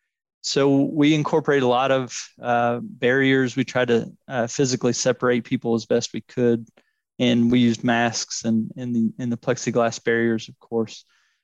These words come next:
But what really grew out of that, we started to come up with some innovative,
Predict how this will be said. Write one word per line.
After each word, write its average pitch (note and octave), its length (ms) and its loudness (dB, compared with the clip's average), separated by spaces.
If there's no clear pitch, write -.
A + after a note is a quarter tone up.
But C#3+ 220 0
what D3+ 240 2
really A3 300 4
grew D3 240 2
out E3+ 80 2
of C3+ 80 2
that, B2+ 160 0
we C3+ 120 2
started D3+ 440 0
to - 60 -10
come D3 180 -2
up C#3 80 0
with C#3 80 -6
some B2+ 160 -6
innovative, B2+ 560 2